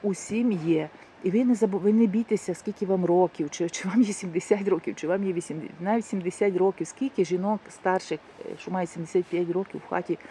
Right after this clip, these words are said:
якусь зупу варуть, щось розказують, покажуть свій город, і вони мають багато-багато підписників. І... і їх дуже сильно дивляться.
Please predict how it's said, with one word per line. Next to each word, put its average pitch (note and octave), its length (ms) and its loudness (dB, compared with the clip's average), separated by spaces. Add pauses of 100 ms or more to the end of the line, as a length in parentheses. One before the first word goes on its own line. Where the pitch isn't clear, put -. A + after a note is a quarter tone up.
(220)
якусь F#3 320 0
зупу F3+ 400 0
варуть, E3+ 380 6 (340)
щось G#3 240 4
розказують, F#3+ 720 4
покажуть F3+ 520 0
свій F#3+ 180 -2
город, F3+ 340 0 (100)
і - 40 -6
вони E3 180 -4
мають F3+ 320 -2
багато-багато E3 760 -2
підписників. F3 1080 -2 (760)
І... F#3+ 60 0 (220)
і F#3+ 140 -2
їх A3+ 220 4
дуже A3 220 0
сильно G#3 300 2
дивляться. D#3 680 4